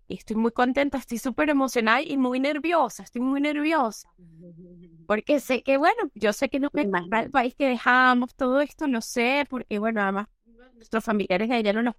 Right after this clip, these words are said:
Speaker 1: cuentan, ninguno lo, lo, lo vive. Pero estoy muy emocionada de poder ver mi tierra y poder oler mis cosas y poder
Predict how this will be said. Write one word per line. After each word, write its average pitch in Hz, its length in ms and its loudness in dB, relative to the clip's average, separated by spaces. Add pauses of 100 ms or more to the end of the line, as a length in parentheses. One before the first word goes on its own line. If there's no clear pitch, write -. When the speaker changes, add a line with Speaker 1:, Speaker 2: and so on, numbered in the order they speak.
Speaker 1:
cuentan, 262 400 0
ninguno 220 300 0
lo, 247 240 2 (320)
lo, - 140 -20 (160)
lo 208 120 -2
vive. 233 320 2 (480)
Pero 208 180 -4
estoy 220 240 -2
muy 254 580 2
emocionada 226 720 2
de 240 60 -10
poder 202 340 -2
ver 220 200 0
mi 240 140 0
tierra 240 460 0
y 226 60 -2
poder 190 460 0
oler 226 380 0
mis 240 240 -8
cosas 240 400 0
y 240 80 0
poder 180 320 0